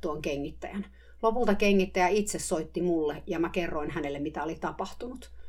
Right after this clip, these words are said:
Se oli todella surullista, sillä niin monen asiakkaan menetys on myös iso taloudellinen menetys, ja hänellä on kehitysvammainen tytär, jonka kuntoutukset maksavat maltaita.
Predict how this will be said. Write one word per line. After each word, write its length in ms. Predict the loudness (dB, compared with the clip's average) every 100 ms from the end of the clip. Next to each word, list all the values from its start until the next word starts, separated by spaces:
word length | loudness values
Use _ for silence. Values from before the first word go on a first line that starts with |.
| -12 -2
Se 120 | 4
oli 140 | 6
todella 360 | 8 6 6 4
surullista, 640 | 2 0 0 -2 -4 -6 -2
sillä 260 | 2 4
niin 240 | 6 6 6
monen 240 | 6 4
asiakkaan 600 | 2 0 -2 -2 0 2
menetys 420 | 2 2 -2 -4
on 140 | -4 0
myös 320 | 2 2 0 -2
iso 240 | -2 -2
taloudellinen 800 | 0 0 0 -4 -8 -8 -8 -4
menetys, 520 | -4 -4 -8 -12 -14 -18 -6 0
ja 80 |
hänellä 320 | 2 4 6 4
on 80 |
kehitysvammainen 920 | 4 2 2 -2 -2 -2 -2 -2 -4 0
tytär, 420 | 0 0 -6 -6
jonka 260 | -6 -6 -4
kuntoutukset 720 | 0 0 0 -6 -8 -10 -6
maksavat 460 | -6 -6 -8 -8 -4
maltaita. 600 | -4 -4 -8 -12 -14